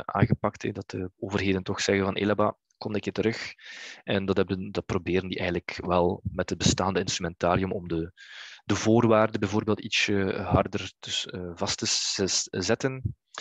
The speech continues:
En dat, dat is vaak subtiel, hè. Ehm, maar dat betekent wel soms dat je een beetje autonomie verliest.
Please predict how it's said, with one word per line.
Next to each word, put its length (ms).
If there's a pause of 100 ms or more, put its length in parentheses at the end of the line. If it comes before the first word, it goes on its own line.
(400)
En 100
dat, 160
dat 80
is 60
vaak 160
subtiel, 360
hè. 100 (240)
Ehm, 560
maar 400
dat 60
betekent 400
wel 180
soms 300
dat 140
je 100
een 80
beetje 240
autonomie 400
verliest. 800